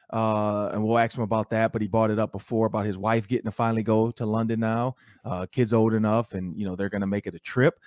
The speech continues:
So mentally, i-, is everybody dialed in, or are they about the experience? Uh, again, it's a trap. So if the New Orleans Saints go out and lay an egg for the first three games,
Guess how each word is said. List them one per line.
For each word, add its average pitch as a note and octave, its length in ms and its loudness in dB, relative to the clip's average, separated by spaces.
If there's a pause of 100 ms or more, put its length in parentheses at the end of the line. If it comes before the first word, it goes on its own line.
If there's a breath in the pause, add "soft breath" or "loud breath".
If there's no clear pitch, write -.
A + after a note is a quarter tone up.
(260 soft breath)
So G2 460 6
mentally, C3 920 4 (160)
i-, - 60 -8 (100)
is A#2+ 160 0
everybody A#2+ 480 4
dialed A2 340 4
in, D#3+ 200 4
or - 20 4
are A2+ 60 4
they A2 100 4
about G#2+ 300 0
the G2 80 -4
experience? - 840 -4 (480)
Uh, F#2 380 -6
again, A#2 280 4
it's G#2+ 200 -2
a A2+ 40 -2
trap. A2+ 480 0
So A2 200 4
if G#2 100 0
the - 80 -2
New G#2 120 4
Orleans B2+ 360 4
Saints B2 280 0
go A#2 180 4
out A#2 160 4
and G2+ 140 -4
lay A2+ 180 2
an G2+ 80 0
egg A#2 240 2
for G#2+ 100 -6
the G2+ 80 -4
first G#2+ 260 -2
three G2+ 160 -2
games, G#2 540 2